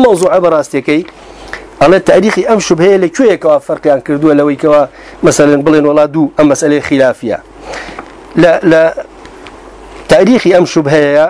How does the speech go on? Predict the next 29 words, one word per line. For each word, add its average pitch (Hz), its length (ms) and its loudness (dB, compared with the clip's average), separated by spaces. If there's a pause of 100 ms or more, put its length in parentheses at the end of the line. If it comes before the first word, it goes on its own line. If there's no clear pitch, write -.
(140)
بۆمان 185 320 -2
باز 151 200 0
دەکەن، 151 240 -4
ئەڵێن: 180 280 0
"لەم 214 120 0 (100)
تەظهر 160 280 0 (100)
هذه 143 200 -4
الشبهة 139 340 -4
قبل 139 160 2
عصر 135 320 -2
ابن 120 120 -2
تيمية." 101 380 -2 (800)
پێش 208 180 2
ئیبن 165 320 0
تەیمیە 175 220 2
ئەم 185 140 -2
شوبهەیە 156 380 0
نەبووە 101 260 -6 (260)
کە - 100 0
ئەم 147 140 4
مەسەلە 127 340 -2
خلافی 107 440 -4
بێ، 113 160 -2
نەخێر. - 240 -6 (340)
ئەم 294 160 2
مەسەلەیە 139 400 0 (500)
حتا 170 280 0
شێخ 139 240 -2
فەوزان 151 300 2